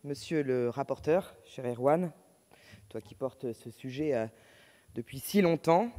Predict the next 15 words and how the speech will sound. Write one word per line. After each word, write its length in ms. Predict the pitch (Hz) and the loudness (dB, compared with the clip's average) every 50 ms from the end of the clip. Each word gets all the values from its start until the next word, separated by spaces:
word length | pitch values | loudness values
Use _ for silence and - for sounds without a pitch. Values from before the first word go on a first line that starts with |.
| - - - - - - - - - - - - - - - _ _ _ _ _ _ _ - | -14 -16 -18 -20 -20 -20 -20 -20 -20 -20 -20 -20 -20 -20 -20 _ _ _ _ _ _ _ 0
euh, 160 | 165 170 170 | 0 2 2
mes 120 | 165 165 170 | 0 -2 -4
chers 240 | - - 247 - - | -2 -2 -2 -2 0
collègues, 600 | - 202 190 156 143 139 123 117 113 123 117 - - - - _ _ - _ _ _ _ _ _ _ _ _ _ _ _ _ _ _ _ _ _ _ _ _ _ _ | 0 2 4 6 6 6 6 4 2 -2 -2 -2 -8 -16 -20 _ _ -20 _ _ _ _ _ _ _ _ _ _ _ _ _ _ _ _ _ _ _ _ _ _ _
deux 200 | 143 143 226 254 | -4 -2 -2 -2
jeunes 220 | 214 180 233 226 214 | 0 0 -2 -2 -4
sur 300 | - - 202 180 - - | -4 -6 -6 -6 -8 -12
trois 920 | - - - 175 180 185 214 233 233 - - - - - - - - _ - | -14 0 4 6 8 8 8 6 2 -6 -16 -18 -18 -20 -20 -20 -20 _ 0
déclarent 480 | 156 202 - - 202 202 208 - - | 0 0 2 4 4 4 4 2 -2
craindre 440 | - - - 202 226 226 202 151 151 | -6 -4 0 2 2 2 2 2 2
la 100 | 151 147 | 4 4
violence 360 | 143 143 160 170 190 196 - | 4 4 2 2 2 0 0
à 60 | 147 131 | 0 0
l'école 380 | 143 - - 175 180 196 208 - - - - - - - - _ _ - | 0 4 8 8 8 8 6 0 -8 -14 -18 -20 -20 -20 -20 _ _ -8
ou 200 | 175 185 110 | -6 -6 -6